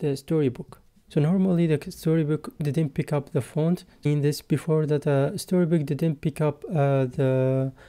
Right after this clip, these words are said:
the custom font that you add. So I have now, uh, in Create React app, I have just two components and button and also with the title.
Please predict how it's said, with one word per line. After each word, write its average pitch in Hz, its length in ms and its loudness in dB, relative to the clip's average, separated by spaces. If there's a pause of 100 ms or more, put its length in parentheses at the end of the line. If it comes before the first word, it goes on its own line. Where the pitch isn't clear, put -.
(240)
the 143 100 2
custom 165 480 0
font 160 320 0
that 139 200 0
you 139 140 2
add. 131 320 -2 (320)
So - 320 0
I 165 120 4
have 151 260 0
now, 139 420 0 (100)
uh, 131 460 0
in 131 320 0
Create 135 520 2
React 160 360 0
app, 175 260 -2 (240)
I 170 60 -2
have 127 240 -2
just - 300 -4
two 185 160 0
components 165 720 -2 (240)
and 123 160 0
button 151 420 0 (320)
and 147 140 0
also 139 380 2
with 127 140 2
the 127 100 0
title. 127 520 -2